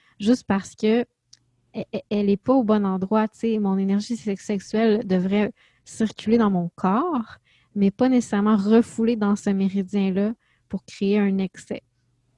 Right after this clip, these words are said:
Parce qu'elle est tellement puissante que quand elle refoule, ça, ça crée, euh, comme je dis, des, des genres de court-circuit, ça crée de la chaleur ou de l'humidité en excès.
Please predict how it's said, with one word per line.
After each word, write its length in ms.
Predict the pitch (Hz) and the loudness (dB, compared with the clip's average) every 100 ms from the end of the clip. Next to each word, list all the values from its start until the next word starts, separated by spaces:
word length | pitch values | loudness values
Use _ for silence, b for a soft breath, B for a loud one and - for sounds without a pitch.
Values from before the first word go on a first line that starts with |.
| _ - - | _ -12 -4
Parce 160 | 202 | -2
qu'elle 100 | 208 | 0
est 40 | 202 | 0
tellement 300 | 220 233 240 | 2 2 2
puissante 480 | - 208 226 233 | -2 -4 0 0
que 100 | 240 | 0
quand 280 | 190 208 220 | -2 -2 0
elle 260 | 190 190 190 | 0 2 2
refoule, 400 | 190 - 233 233 | 0 2 2 2
ça, 240 | - 180 | 0 -4
ça 200 | 185 185 | -4 -6
crée, 380 | 180 - 220 208 | -8 -6 -2 0
euh, 200 | 185 180 185 b b b b - | 0 -2 -6 b b b b -2
comme 160 | 208 | 0
je 60 | 190 | 0
dis, 180 | 190 214 | 0 -2
des, 160 | 196 | 0
des 140 | 185 190 | 0 0
genres 160 | 196 | 2
de 100 | 202 | 0
court-circuit, 680 | 196 - - - 202 - 226 | 0 -4 -6 -6 -6 -2 -2
ça 180 | 208 196 | -2 -4
crée 200 | - 220 | -2 -2
de 60 | |
la 160 | 202 196 | 0 -2
chaleur 540 | - 190 196 208 214 | -2 -2 0 0 0
ou 80 | 214 | 0
de 80 | 196 | 0
l'humidité 560 | 190 190 190 - 208 208 | -2 -2 -4 -6 -4 -2
en 120 | 196 | -2
excès. 400 | 190 - 202 | -4 -8 -10